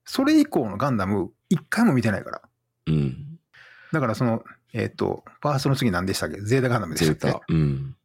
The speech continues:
Speaker 1: ゼータガンダムで、アニオタの友達と喧嘩して以来、ガンダム嫌いでしたもん。
Speaker 2: うん。<laughs> なんで喧嘩したんでしたっけ？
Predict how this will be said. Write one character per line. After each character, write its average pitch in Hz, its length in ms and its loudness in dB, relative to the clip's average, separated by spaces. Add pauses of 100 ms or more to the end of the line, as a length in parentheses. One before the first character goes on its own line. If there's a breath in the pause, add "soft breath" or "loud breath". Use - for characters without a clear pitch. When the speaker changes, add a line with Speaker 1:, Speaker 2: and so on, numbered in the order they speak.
(360)
Speaker 1:
ゼ 165 200 2
ー 208 40 2
タ 208 140 2
ガ 202 100 4
ン 190 120 4
ダ 147 100 4
ム 139 140 0
で、 143 440 0 (200)
ア 131 140 -2
ニ 165 80 4
オ 160 120 4
タ 165 80 0
の 160 100 0
友 156 160 0
達 156 140 0
と 147 80 0
喧 160 180 0
嘩 - 100 -2
し - 100 -6
て 151 80 2
以 135 40 2
来、 98 400 -2 (220)
ガ 180 100 2
ン 190 80 2
ダ 123 80 2
ム 85 180 -8
嫌 214 140 2
い 202 60 2
で 185 80 2
し - 80 -4
た - 80 -4
も - 40 -8
ん。 - 40 -12
Speaker 2:
う - 1400 -4
ん。 - 20 -2
<laughs> - 0 -
な 95 120 0
ん 107 60 -2
で 107 80 0
喧 202 180 0
嘩 349 120 2
し - 80 -4
た 233 100 0
ん 226 80 4
で 160 80 2
し - 60 -2
た 156 80 -2
っ 156 100 -6
け？ - 180 -4